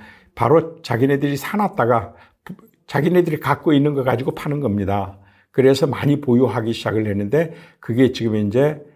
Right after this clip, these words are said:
중앙화된 거래소들이 갖고 있는 게 삼백만 개가 됩니다.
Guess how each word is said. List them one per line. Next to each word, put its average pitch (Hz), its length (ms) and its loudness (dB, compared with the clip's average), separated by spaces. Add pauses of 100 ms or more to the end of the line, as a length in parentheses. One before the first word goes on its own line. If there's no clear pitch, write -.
(680)
중앙화된 135 960 0
거래소들이 117 560 -2
갖고 113 300 -4
있는 98 180 -2
게 127 140 0
삼백만 175 720 -4
개가 107 380 -2
됩니다. 95 520 -6